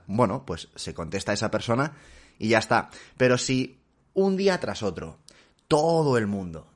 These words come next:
te empieza a decir, "Oye, Rubén, ¿qué pasa con este tema? Oye, Rubén,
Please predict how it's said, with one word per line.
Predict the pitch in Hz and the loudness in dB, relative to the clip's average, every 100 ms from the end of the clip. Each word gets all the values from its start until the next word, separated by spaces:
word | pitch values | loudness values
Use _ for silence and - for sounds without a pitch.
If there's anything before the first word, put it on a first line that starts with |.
| _ | _
te | 131 | -6
empieza | 123 113 143 135 135 | -4 -4 -4 -4 -4
a | |
decir, | 110 101 98 - | -4 -6 -10 -6
"Oye, | 113 101 | -6 -4
Rubén, | 90 98 95 82 _ _ _ _ - | -6 -6 -8 -12 _ _ _ _ -2
¿qué | 147 | -2
pasa | 147 135 127 | -2 -4 -4
con | 110 | -4
este | 107 92 | -6 -8
tema? | 92 85 78 | -8 -8 -6
Oye, | 123 131 | -2 0
Rubén, | 104 104 110 92 | 0 -2 -2 -4